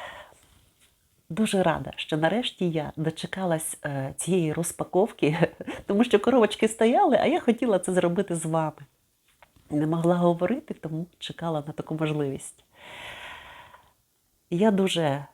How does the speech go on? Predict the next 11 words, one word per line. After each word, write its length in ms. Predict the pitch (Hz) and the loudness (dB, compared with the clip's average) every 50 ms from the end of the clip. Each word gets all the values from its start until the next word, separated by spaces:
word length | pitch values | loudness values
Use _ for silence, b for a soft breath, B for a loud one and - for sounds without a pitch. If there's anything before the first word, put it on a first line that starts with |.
| _ _ _ - | _ _ _ -6
вам 220 | 160 151 151 147 - - | -4 -4 -4 -6 -10 -10
вдячна 480 | - - 139 123 - - - - 131 135 - | -6 -4 -4 -4 -4 -8 -8 -8 -10 -10 -4
за 160 | - - 165 151 | 2 4 4 4
вашу 440 | 151 143 131 - - - - - - _ - | 4 2 0 -2 -4 -6 -8 -10 -12 _ -12
увагу, 380 | - 143 143 160 220 - - 277 | -4 0 2 2 2 2 -2 -4
за 140 | - - 156 | -2 -2 -2
ваші 240 | 147 143 - - | -2 -2 -4 -4
перегляди, 560 | - - 135 123 135 147 180 208 226 202 220 202 | -4 -4 -4 -4 -2 -4 -2 -4 -4 -4 -4 -6
за 140 | - - | -4 -4
ваші 240 | - 214 - - 180 | -2 -2 -4 -4 -6
підписки, 640 | - 113 - - - 131 127 - - - 202 214 | -8 -10 -12 -10 -10 -10 -8 -8 -10 -10 -12 -12